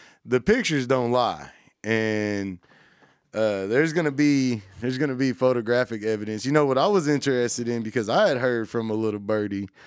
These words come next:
that they were looking to pay upwards of a couple thousand dollars for dancers, you know, to try to get Indian dancers to come to the rally. And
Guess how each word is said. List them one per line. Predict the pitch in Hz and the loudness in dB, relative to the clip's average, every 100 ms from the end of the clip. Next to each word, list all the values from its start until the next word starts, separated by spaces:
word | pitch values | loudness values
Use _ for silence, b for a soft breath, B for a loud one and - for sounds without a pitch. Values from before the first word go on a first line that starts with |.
| B B B - | B B B -2
that | 110 | 0
they | 117 156 | 4 2
were | 196 143 | 4 4
looking | 120 - 113 | 2 2 -2
to | 107 | 0
pay | 127 117 107 104 104 95 - _ _ _ _ _ - | 0 2 2 0 -4 -8 -14 _ _ _ _ _ 0
upwards | 123 117 123 107 | 0 2 -2 -4
of | 104 | -6
a | 101 | -6
couple | 98 117 101 104 | 0 0 -2 -8
thousand | - 110 110 101 101 | -2 0 0 -2 -6
dollars | 101 113 156 113 98 95 - - _ _ _ _ _ _ | -4 -2 0 -2 -6 -10 -14 -20 _ _ _ _ _ _
for | - 104 | -10 -8
dancers, | 90 113 139 180 - 71 58 - - - _ _ _ _ _ _ _ _ _ _ | -2 2 2 0 -4 -10 -16 -20 -20 -20 _ _ _ _ _ _ _ _ _ _
you | - 110 | -6 -4
know, | 101 98 | -4 -6
to | 98 | -2
try | 127 117 | 2 2
to | 104 | 0
get | 104 95 | -4 -2
Indian | 123 147 127 104 | 0 0 0 -2
dancers | 92 90 90 85 80 | -6 -8 -10 -14 -12
to | - | -10
come | 90 98 87 | -4 -4 -4
to | |
the | 82 80 | -8 -10
rally. | 82 80 76 55 62 - _ | -10 -12 -14 -18 -20 -20 _
And | 90 92 92 90 85 85 | -8 -6 -6 -8 -10 -12